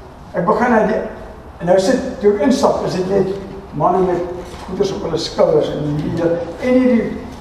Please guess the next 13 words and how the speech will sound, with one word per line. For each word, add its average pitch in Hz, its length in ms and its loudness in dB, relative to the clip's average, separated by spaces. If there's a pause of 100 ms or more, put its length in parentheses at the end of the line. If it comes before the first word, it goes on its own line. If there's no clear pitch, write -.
(600)
hoe 160 180 -8
sê 175 100 -2
ek, 175 140 -2
die - 220 -4
voel 208 180 0 (100)
van 180 140 -2
'n 170 120 -4
provinsiale, 160 680 -2
nie, 190 160 0 (120)
eh, 160 280 0
die 165 200 0 (220)
hoof 202 160 4
van 190 240 -4